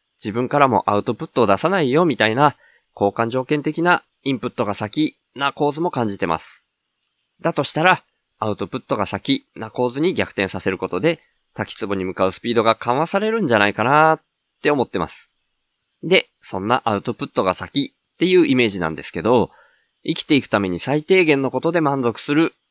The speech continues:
みたいなのも大事だと思っていて、だから僕はこの手放すをテーマにしてるんですけど、僕は幸せっていうものは相対的なものでしかないっていうふうにも考えてて、人との比較って意味じゃなくて、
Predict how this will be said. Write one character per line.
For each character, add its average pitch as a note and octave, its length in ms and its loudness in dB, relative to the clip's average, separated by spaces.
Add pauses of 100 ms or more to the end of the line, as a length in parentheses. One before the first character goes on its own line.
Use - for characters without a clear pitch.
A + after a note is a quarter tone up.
(180)
み C#3+ 120 -4
た C#3+ 120 0
い C3+ 40 -2
な C3+ 120 -2
の D3+ 60 -2
も G3 120 2
大 A2 180 2
事 F2+ 60 -6
だ F2 120 0
と F2 80 -4
思 D#2+ 100 -4
っ - 60 -14
て D#2+ 100 -8
い D2+ 60 -6
て、 G2 340 2 (760)
だ F3+ 100 -2
か F3 100 2
ら C3+ 60 6
僕 A2 200 0
は F2 80 4
こ F#2+ 100 -6
の E2+ 120 -4
手 F#2 120 -4
放 A2 220 0
す - 140 -12
を D#2 100 -6
テ G#2 160 0
ー F#2+ 40 0
マ D#2+ 100 -2
に D2+ 100 -10
し - 100 -14
て - 100 -4
る F#2+ 100 -2
ん D#2+ 60 -6
で C2+ 80 -14
す - 60 -18
け E2+ 100 -8
ど、 B2 240 4 (840)
僕 C#3+ 180 -4
は A2 80 4
幸 F2+ 260 2
せ A#2+ 120 -2
っ B2 40 -2
て - 140 -6
い E3+ 40 -2
う - 20 -2
も C3 80 -2
の G2 100 0
は D#2+ 240 0
相 F#2 240 -6
対 G2 160 -2
的 G#2+ 200 -6
な B2 80 -2
も C3 100 -4
の D3+ 100 -2
で D3 100 -2
し - 80 -8
か A#2+ 120 -4
な B2+ 100 2
い C3+ 40 2
っ A#2+ 60 -6
て - 200 -8
い B2+ 60 -2
う C3+ 40 -4
ふ - 80 -10
う G#3 60 0
に A#3+ 80 -2
も E3+ 80 -2
考 F#2 220 -2
え D2+ 80 0
て - 100 -14
て、 E2+ 260 0 (520)
人 - 240 -2
と B2+ 100 -2
の A#2 80 -2
比 - 100 -10
較 C#3 260 -2
っ - 20 -8
て - 220 -4
意 D3 60 2
味 A#2+ 100 -2
じ F#2+ 80 -2
ゃ - 20 0
な E2+ 100 -2
く - 60 -20
て、 - 260 -2